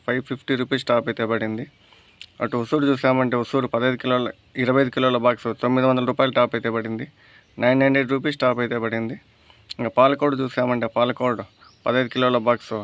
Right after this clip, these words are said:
ఐదు వందల యాభై రూపాయలు టాప్ అయితే పడింది. పాలకోడు ఫిఫ్టీన్ కిలో బాక్స్ ఫైవ్ ఫిఫ్టీ రూపీస్ టాప్ అయితే పడింది.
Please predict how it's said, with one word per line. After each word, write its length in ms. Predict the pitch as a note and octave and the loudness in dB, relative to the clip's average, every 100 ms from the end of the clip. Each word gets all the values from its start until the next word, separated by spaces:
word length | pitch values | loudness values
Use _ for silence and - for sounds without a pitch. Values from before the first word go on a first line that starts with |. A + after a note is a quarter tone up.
| G2+ - | -10 -6
ఐదు 140 | A#2+ A#2+ | -4 0
వందల 260 | B2 B2 | 0 0
యాభై 200 | A#2+ A#2+ | 2 4
రూపాయలు 300 | A#2+ A2+ C3 | 2 0 0
టాప్ 220 | B2 A#2+ A#2 | 2 0 0
అయితే 140 | A#2 | -2
పడింది. 360 | A2+ A2 A2 C3+ _ - - _ _ - | -2 -2 -6 -10 _ -20 -20 _ _ 0
పాలకోడు 420 | B2 C3 C3+ B2 | 2 2 0 0
ఫిఫ్టీన్ 360 | - A#2 B2+ A#2+ | -2 -6 -6 -4
కిలో 200 | A#2+ A#2 | -2 0
బాక్స్ 320 | A#2+ A2+ - - | 0 -2 -6 -2
ఫైవ్ 160 | A#2+ | -2
ఫిఫ్టీ 280 | A#2 A#2+ - | 0 -4 -4
రూపీస్ 280 | B2 A#2+ B2 | -4 -4 -2
టాప్ 240 | B2 A#2 | 0 0
అయితే 180 | A2+ A2+ | 0 -4
పడింది. 360 | A2 A2 A2 | -4 -4 -6